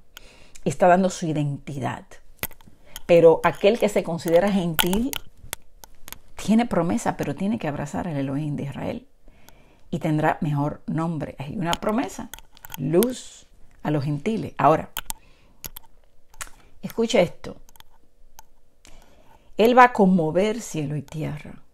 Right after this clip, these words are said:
porque el enemigo se va a levantar.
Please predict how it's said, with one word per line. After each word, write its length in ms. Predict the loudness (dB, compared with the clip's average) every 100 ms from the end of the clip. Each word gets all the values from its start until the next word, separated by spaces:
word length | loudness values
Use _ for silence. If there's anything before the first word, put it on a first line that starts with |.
| -20 -20 -20 -20 -20 -20 -20 _ -20 -20 -20 -18 -8
porque 220 | 0 6
el 60 | 6
enemigo 340 | 6 2 0
se 140 | 0
va 80 | -4
a 40 | -4
levantar. 760 | -4 -4 -6 -6 -8 -8